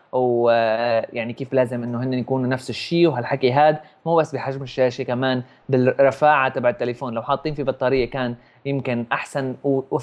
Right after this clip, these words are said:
ومفيد أكتر، وضل حافظ على الرونق تبعه. بس أكيد كنا سمعنا حكي إنه يي نفس الشكل،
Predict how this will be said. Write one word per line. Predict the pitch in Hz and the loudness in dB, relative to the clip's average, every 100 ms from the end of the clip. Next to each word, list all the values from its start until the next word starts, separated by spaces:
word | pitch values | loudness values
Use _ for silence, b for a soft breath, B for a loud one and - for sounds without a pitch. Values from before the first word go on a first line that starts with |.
| - | -4
ومفيد | 160 269 320 | 0 4 4
أكتر، | 156 240 - - 190 233 B B | 4 2 2 0 2 -2 B B
وضل | 208 240 226 - 208 214 214 277 320 | 4 4 2 2 4 4 4 4 4
حافظ | - 269 247 220 | 2 2 2 0
على | 185 170 | 2 2
الرونق | 160 208 254 143 - | 2 0 0 -8 -6
تبعه. | 160 156 113 131 | -2 0 0 0
بس | 156 | -4
أكيد | 151 175 | -8 -10
كنا | 170 143 | -10 -12
سمعنا | 151 147 135 | -10 -10 -10
حكي | 147 139 | -8 -6
إنه | 127 131 | -6 -4
يي | 214 | -4
نفس | 202 143 131 | -4 -4 -8
الشكل، | - 127 123 110 | -8 -10 -8 -8